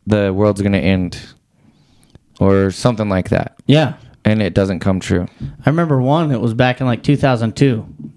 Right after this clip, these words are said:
Speaker 2: And,
Speaker 1: Mm-hmm. Yep.
Speaker 2: um, not trying to, to pick on any certain group or anything, but it was twenty twenty,
Speaker 1: Mm-hmm.
Speaker 2: twenty, two thousand two.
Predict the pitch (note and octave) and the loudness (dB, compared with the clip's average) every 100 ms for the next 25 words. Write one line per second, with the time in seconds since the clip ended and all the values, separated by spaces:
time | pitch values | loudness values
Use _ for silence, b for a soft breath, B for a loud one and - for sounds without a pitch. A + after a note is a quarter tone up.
0 | - A2+ G#2 A2 G#2+ B2+ B2 A#2+ G#2 - | -4 0 2 0 0 2 2 0 -6 -14
1 | - - - - D4+ - - - - - | -20 -20 -20 -18 -16 -14 -14 -16 -10 -10
2 | - - - - - C#3+ C#3+ E3 D3 C#3 | -10 -18 -20 -8 0 2 2 2 2 2
3 | C3+ B2+ - B2+ D3+ C#3 C3+ C3 C3 A#2+ | 2 -2 -2 -2 0 0 2 2 0 0
4 | D3 C3+ B2+ C3+ - B2 B2 A#2 B2+ A#2+ | 0 0 2 2 2 0 0 0 -2 0
5 | A#2+ B2 B2 - D#3 C#3+ D3+ B2+ - - | 0 0 -2 0 0 0 0 0 -4 -2
6 | A2+ C#3 D3 - - F3+ F3+ D#3+ B2+ - | 2 2 0 -2 0 0 0 -2 -4 -10
7 | - - _ - - _ - - B B | -20 -20 _ -20 -20 _ -20 -20 B B
8 | B B B - G#3 G3 F3 D3+ C3 D3 | B B B -2 0 2 2 0 2 2
9 | A2 | 0